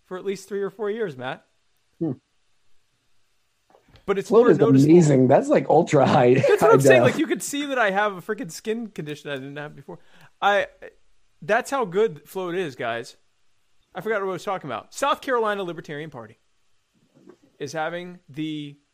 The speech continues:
Speaker 1: what they are billing as the first presidential debate, even though
Speaker 2: Did you say debate?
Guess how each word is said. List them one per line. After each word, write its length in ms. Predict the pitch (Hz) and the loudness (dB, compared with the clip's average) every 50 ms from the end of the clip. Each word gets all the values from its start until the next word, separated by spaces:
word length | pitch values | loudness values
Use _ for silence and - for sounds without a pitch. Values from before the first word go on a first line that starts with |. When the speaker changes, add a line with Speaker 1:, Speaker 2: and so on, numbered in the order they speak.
| _ _ _ _ | _ _ _ _
Speaker 1:
what 240 | - 160 165 165 | -12 -10 -10 -8
they 140 | 151 196 202 | -6 -4 -4
are 100 | 202 196 | -4 -6
billing 420 | 156 139 147 180 196 196 202 196 180 | -10 -10 -10 -8 -8 -8 -8 -10 -10
as 280 | 107 156 160 147 131 | -10 -8 -8 -10 -10
the 180 | 135 165 156 135 | -14 -16 -16 -16
first 500 | - _ _ 185 190 190 190 190 - _ | -16 _ _ -12 -12 -12 -12 -14 -18 _
presidential 580 | _ 180 165 147 156 151 156 156 147 - 147 | _ -14 -14 -12 -12 -12 -12 -14 -14 -14 -16
debate, 500 | 135 131 123 113 135 139 131 113 120 _ _ _ _ _ _ _ _ _ _ _ _ _ _ _ _ _ _ _ _ _ _ _ _ _ _ _ _ _ _ _ _ _ _ _ _ _ _ _ _ _ _ _ _ | -16 -16 -14 -10 -10 -10 -10 -10 -12 _ _ _ _ _ _ _ _ _ _ _ _ _ _ _ _ _ _ _ _ _ _ _ _ _ _ _ _ _ _ _ _ _ _ _ _ _ _ _ _ _ _ _ _
even 280 | 160 151 147 151 147 | -14 -12 -10 -10 -10
though 480 | 147 147 147 147 143 139 131 123 120 - _ _ _ _ _ _ | -8 -8 -6 -6 -6 -6 -8 -10 -12 -18 _ _ _ _ _ _
Speaker 2:
Did 100 | - 113 | -6 -4
you 80 | 127 185 | -4 -4
say 140 | - 320 311 | 0 0 0
debate? 540 | 233 - 127 117 101 92 110 104 120 131 - | 2 2 0 0 0 -2 -4 -4 -4 -8 -10